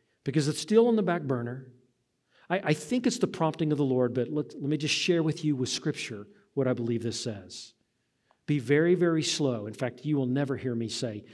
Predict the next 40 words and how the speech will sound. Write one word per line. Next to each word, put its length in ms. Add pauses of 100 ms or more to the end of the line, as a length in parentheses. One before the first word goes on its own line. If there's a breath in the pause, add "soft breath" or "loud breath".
(120)
"Thus 320
saith 320
the 80
Lord," 420 (120)
unless 360
I'm 180
reading 280
a 60
verse. 580 (400)
And 120
that's 160
the 80
way 120
it 80
ought 120
to 60
be. 300 (1120 soft breath)
How 220
else 160
do 100
we 140
lie 300 (140)
to 80
God 400
and 100
we 100
offend 320
God? 340 (400 loud breath)
Listen 260
to 40
what 200
Peter 280
told 260
Ananias 500
and 100
Sapphira. 500 (580 soft breath)
Remember 360
Ananias 400
and 100
Sapphira? 460